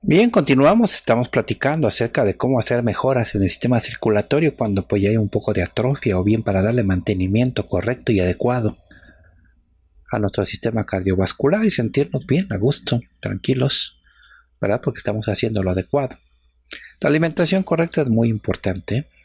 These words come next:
Eliminar adicciones de nuestra vida también va a favorecer bastante. Pero bueno, también las plantas, ¿no? Ya vimos alguna. En este caso vimos el granjel. Granjel fruto, que es estupendo para hacer mejoras circulatorias.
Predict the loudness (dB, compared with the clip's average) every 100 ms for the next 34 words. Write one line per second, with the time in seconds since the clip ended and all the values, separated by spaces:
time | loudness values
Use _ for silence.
0 | _ _ _ -12 -4 0 2 2 2 0
1 | -2 -2 -2 -2 -2 -4 -2 0 2 0
2 | -2 -2 0 -2 -4 _ -20 -20 -20 -18
3 | -6 -6 -2 0 -2 -2 -2 -2 -2 -4
4 | -4 -10 _ _ -20 -18 -20 -12 0 4
5 | 4 2 0 0 0 0 -2 -4 -4 -4
6 | -2 -4 -2 -2 0 -2 -2 -2 0 0
7 | -2 _ _ _ _ _ _ _ -6 -4
8 | -4 -4 -4 -2 -2 0 -2 -2 -4 -2
9 | -4 -6 -6 -6 -6 -16 _ _ -20 _
10 | -4 -4 -2 -6 -2 -4 -2 -4 -2 -4
11 | -2 -2 -2 -2 -4 -4 -4 -4 -4 -4
12 | -4 -2 -2 -2 -6 -4 -4 -2 -2 -2
13 | -2 -4